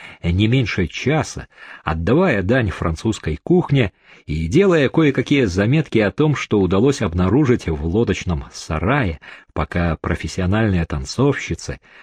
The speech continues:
под музыку кружились по танцплощадке со своими клиентами.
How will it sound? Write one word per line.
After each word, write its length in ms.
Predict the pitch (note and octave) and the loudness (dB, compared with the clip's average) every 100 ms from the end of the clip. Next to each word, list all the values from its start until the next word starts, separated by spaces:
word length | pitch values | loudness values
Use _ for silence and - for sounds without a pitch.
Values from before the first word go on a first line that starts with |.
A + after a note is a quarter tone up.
| _ - | _ -4
под 200 | F#2 F2 | -2 2
музыку 560 | F#2+ F3 D3 B2+ A2 F2+ | 2 4 4 2 0 -2
кружились 920 | - F2 E2+ D#2 D3 C#3 E2 - _ _ | -2 -4 -2 0 2 2 0 -6 _ _
по 140 | - C2+ | -12 -8
танцплощадке 1200 | - F#2 - - C#2+ - - D3 E3 - C3 G2+ _ - | -2 -4 -4 -8 -8 -8 -4 -2 -2 0 0 0 _ -12
со 220 | - C#3 | -2 -2
своими 580 | - D#2 E2 B2+ A2+ F2+ | -2 -4 0 2 2 -2
клиентами. 920 | - F2 F2 C#2+ A1+ A#1 - - - | -4 -2 0 -2 -8 -10 -16 -16 -16